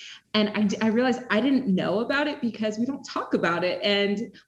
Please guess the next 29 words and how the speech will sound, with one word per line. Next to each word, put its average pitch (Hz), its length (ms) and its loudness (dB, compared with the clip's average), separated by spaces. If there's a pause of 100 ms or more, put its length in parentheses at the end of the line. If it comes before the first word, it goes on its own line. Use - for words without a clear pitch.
we 220 280 0
keep - 300 -4
being 247 200 4
shy 262 260 0
about 196 300 0
it 175 100 -2
or, 185 280 0
or 190 180 -2
feeling 214 280 2
shame 220 360 -2
about 170 280 0
it. - 80 -6
So - 120 -6
I 180 60 0
had 196 240 -2
to - 120 -4
<laughs> 214 40 6
decide, 196 720 2 (560)
you 349 160 0
know 381 100 2
what, 330 220 4
I'm 320 160 0
gonna 403 160 0
really 247 220 2
plant 214 260 0
my 180 120 2
flag 185 340 -2
here 202 420 0
and, 185 240 -2